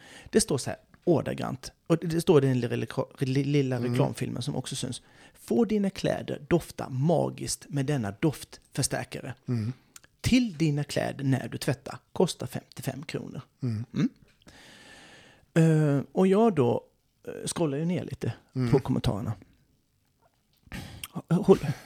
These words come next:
Speaker 1: <laughs> håller du i det nu? För, för det här är så jävla dumt.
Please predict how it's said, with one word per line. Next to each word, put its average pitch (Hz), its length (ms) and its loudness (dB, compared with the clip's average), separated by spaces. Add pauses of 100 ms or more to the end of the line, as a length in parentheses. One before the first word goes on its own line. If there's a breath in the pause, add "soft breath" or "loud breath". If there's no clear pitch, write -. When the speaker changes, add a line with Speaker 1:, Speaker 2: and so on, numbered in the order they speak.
(200)
Speaker 1:
<laughs> - 440 -10
håller 170 260 4
du 156 100 2
i 139 80 4
det 113 120 -2
nu? 113 160 -2
För, 160 200 2
för 175 140 2
det 156 80 4
här 156 200 4
är 160 40 2
så 143 160 -2
jävla 127 320 0
dumt. 123 180 2